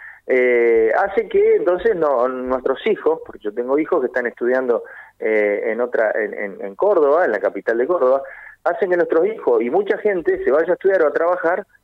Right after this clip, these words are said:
en busca de un futuro mejor, eh, a otros lugares. Y ahí pusimos el foco nosotros en el trabajo, en el trabajo que debemos dar primero a los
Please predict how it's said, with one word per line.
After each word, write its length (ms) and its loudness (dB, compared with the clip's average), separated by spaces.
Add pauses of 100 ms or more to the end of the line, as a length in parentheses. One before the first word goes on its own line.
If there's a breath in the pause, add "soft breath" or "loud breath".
(100)
en 180 -4
busca 220 -2
de 80 2
un 80 -4
futuro 380 -2
mejor, 420 -2 (380 loud breath)
eh, 280 2
a 120 0
otros 240 -2
lugares. 420 -2
Y 320 0
ahí 200 0
pusimos 440 -2
el 80 0
foco 260 -2
nosotros 520 -2 (560 loud breath)
en 180 0
el 140 -2
trabajo, 600 0 (300 soft breath)
en 80 -4
el 80 -2
trabajo 460 0
que 140 -2
debemos 540 0
dar 300 2 (340 loud breath)
primero 840 0
a 80 0
los 160 -2